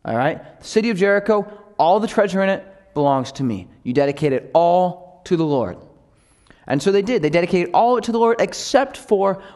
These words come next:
one guy named Achan, who saw,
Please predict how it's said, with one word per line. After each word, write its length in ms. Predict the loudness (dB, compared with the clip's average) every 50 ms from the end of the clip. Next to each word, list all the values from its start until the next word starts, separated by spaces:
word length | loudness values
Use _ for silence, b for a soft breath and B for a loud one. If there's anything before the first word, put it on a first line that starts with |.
| B -4
one 320 | -2 0 0 0 0 0
guy 340 | 0 0 0 -2 -4 -6 -10 -16 -20 -20 _ _ _ _ _ -6
named 260 | -4 -4 -2 0 -2
Achan, 380 | -2 -2 -2 -4 -6 -8 -10 -14 -18 _ _ _ _ _ _ _ _ _ _ _ -8 -4
who 520 | 0 0 2 2 2 0 0 -2 -6 B B B B B B B
saw, 720 | -6 -2 0 2 2 2 2 0 0 -2 -6 -12 -16 -18